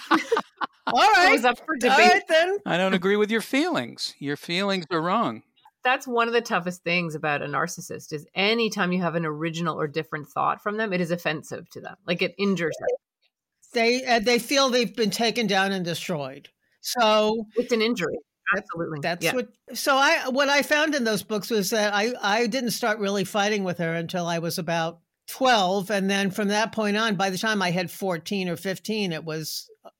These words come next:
Speaker 2: an all-out war. And then by high school, it was irreparable. And then in college, I,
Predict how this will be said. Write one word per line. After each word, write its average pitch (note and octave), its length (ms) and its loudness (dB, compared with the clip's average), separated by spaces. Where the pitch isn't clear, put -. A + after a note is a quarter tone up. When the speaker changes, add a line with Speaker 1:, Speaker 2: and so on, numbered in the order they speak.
Speaker 2:
an E3 140 -4
all-out E3+ 400 -2
war. D3+ 360 -6
And D#3 180 -8
then D#3+ 180 -6
by D#3 220 -6
high F3+ 200 0
school, D#3+ 340 -6
it D#3+ 80 -14
was D3+ 360 -12
irreparable. F3 760 0
And E3 240 -2
then E3 460 -4
in F3+ 140 -4
college, F3 540 -2
I, G3+ 180 0